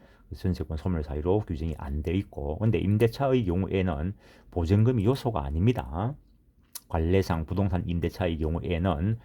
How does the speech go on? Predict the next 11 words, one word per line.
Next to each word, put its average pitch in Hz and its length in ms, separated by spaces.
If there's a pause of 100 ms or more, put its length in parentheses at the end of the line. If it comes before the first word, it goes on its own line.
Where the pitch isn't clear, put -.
(200)
보증금을 85 760
승급하는 92 760
것이 120 420 (240)
관례다라고 80 720
하지만 92 600 (200)
법상으로, 127 1040 (880)
민법상 101 440
임대차는 82 440
보증금이 101 680 (320)
요소가 104 560 (140)
아닙니다. 87 880